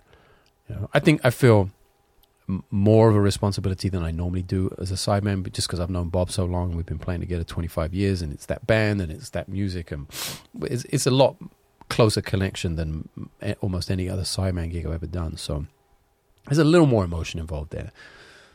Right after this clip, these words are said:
But at the same time, it's not my responsibility, and it's not, ultimately,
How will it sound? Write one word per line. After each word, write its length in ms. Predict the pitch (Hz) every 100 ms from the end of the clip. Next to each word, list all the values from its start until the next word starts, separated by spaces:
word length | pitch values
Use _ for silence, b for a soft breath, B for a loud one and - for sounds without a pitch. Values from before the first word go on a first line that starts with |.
| B
But 120 | 110
at 60 | 101
the 60 |
same 200 | 104 123
time, 360 | 104 123 101 82 -
it's 160 | 98
not 160 | 120 117
my 100 | 113
responsibility, 840 | 107 - 104 - 101 95 90 90
and 160 | 87 85
it's 160 | 82 -
not, 160 | 87 - - -
ultimately, 680 | 120 117 - 80 - -